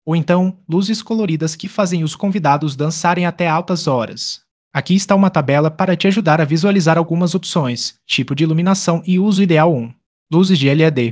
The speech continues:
casamentos e festas. Dois. Luzes de corda, chá de bebê e eventos. Três. Projetores de imagens,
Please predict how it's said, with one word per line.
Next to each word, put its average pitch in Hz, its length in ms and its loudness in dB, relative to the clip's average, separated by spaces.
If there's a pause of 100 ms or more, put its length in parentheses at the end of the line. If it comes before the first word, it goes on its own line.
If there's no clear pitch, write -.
(120)
casamentos 147 560 0
e 170 40 0
festas. - 720 -4 (360)
Dois. 139 420 0 (320)
Luzes 180 280 2
de 135 120 -2
corda, 123 500 -2 (140)
chá - 200 0
de 170 120 0
bebê 143 420 2
e 175 100 0
eventos. 135 640 -4 (320)
Três. 156 480 0 (280)
Projetores 185 520 0
de 151 100 0
imagens, 151 560 -2